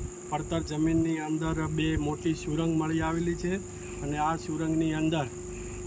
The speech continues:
પણ મોટા પ્રમાણમાં કાર્બોસેલનું ગેરકાયદેસર ખનન થતું હોવાનું ધ્યાને આવેલ છે. આમાં જે મજૂરો કામ કરતા હતા તે નાસી ગયેલ છે, પરંતુ એની અંદર બકેટ અને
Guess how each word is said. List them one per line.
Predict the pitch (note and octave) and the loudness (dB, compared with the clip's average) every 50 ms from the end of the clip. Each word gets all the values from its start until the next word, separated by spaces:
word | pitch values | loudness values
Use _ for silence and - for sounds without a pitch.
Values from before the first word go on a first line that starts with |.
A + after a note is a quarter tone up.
| - - - - D#3+ - | -8 -8 -6 -6 -4 0
પણ | D#3 D#3 D3+ D3+ | 0 2 2 2
મોટા | D3 D3 D3 D3 D#3 D#3 | 0 0 0 0 0 -2
પ્રમાણમાં | D3+ D#3 D3+ D3 D#3 D#3 D#3 D#3 D#3 D#3 D#3 D#3 D#3 D#3 D#3 - | -2 -2 -4 -2 -2 -2 0 0 0 0 0 -2 -2 -4 -4 0
કાર્બોસેલનું | D3 D3 C#3+ D3+ D#3 D#3 D3+ - D#3 D3 D3+ D#3 D3+ D3 | 0 0 0 0 -2 -4 -4 -4 -4 -2 -2 -2 -2 -2
ગેરકાયદેસર | D3+ D3+ D3 D3 - D3+ D3+ D3 D3+ D#3 D3 - D#3 D3+ C#3+ D3+ - - - - - - - - - - - | -2 -4 -4 -4 -4 -4 -4 -2 -2 -4 -4 -4 -4 -4 -6 -6 -8 -8 -10 -10 -10 -10 -10 -10 -10 -8 -6
ખનન | D3+ C#3+ D3+ D#3 D3 | -2 -2 0 0 0
થતું | - D3+ D3+ - - D#3 D3+ | -2 -4 -6 -4 -2 -2 0
હોવાનું | D3 D3 D3+ D#3 D#3 D#3 D#3 D3+ C3 | 0 2 2 0 0 0 -2 -2 -2
ધ્યાને | C#3+ C#3 C#3 D3 D#3 | -2 -2 -2 -2 -2
આવેલ | D#3+ D#3 D#3+ E3 E3 E3+ | 0 0 0 0 0 -2
છે. | D#3 D#3+ F3+ F#3+ F#3 - - - - - - - - - - - | -2 -2 -2 -4 -4 -6 -8 -10 -10 -10 -10 -10 -10 -8 -4 0
આમાં | C#3 C#3+ D#3 E3 E3+ E3 | 0 2 2 2 2 0
જે | D3+ D#3+ E3 E3+ E3+ E3+ E3+ E3 D#3 - - - - D3+ | 0 0 0 0 0 0 0 -2 -4 -6 -8 -10 -8 -6
મજૂરો | D3 C#3 C#3 C3 C3+ D3+ D#3 D#3+ E3 | -4 -4 -4 -2 0 0 0 0 0
કામ | E3 - D#3 D3+ D#3 | 0 0 0 0 0
કરતા | D3+ - D#3 C#3+ - E3 D#3 D#3 | 0 -2 -4 -6 -4 -4 -4 -4
હતા | D3+ D#3+ D#3 | -2 -4 -6
તે | D3 D#3+ D#3 | -4 -4 -2
નાસી | D3+ D3 C#3+ D3 C#3 - F3+ | -2 0 -2 -2 0 0 -2
ગયેલ | E3+ E3+ E3 E3 E3 D#3+ | 0 0 0 0 0 0
છે, | D#3 E3+ F#3 F#3+ - - - - - - - - - | -2 -2 -4 -4 -6 -8 -10 -10 -10 -10 -10 -8 -4
પરંતુ | D3+ D3 D3+ D3+ D#3 D3+ D#3+ D#3 | -4 -2 0 0 0 0 0 -2
એની | D#3 D#3 D#3 D#3+ D#3+ D#3 | 0 2 2 2 2 2
અંદર | D#3 D#3 D#3 D#3 D#3+ D3+ | 0 0 -2 -2 -2 -4
બકેટ | D3+ D3 D3 C#3+ - E3 D#3+ E3 D#3+ D3+ - E3+ | -2 -4 -4 -4 -2 -2 -2 -2 -2 -2 -4 -4
અને | D#3 D#3 D3+ D#3 D#3+ D#3 D3 C#3+ | -2 -2 0 0 0 0 0 -2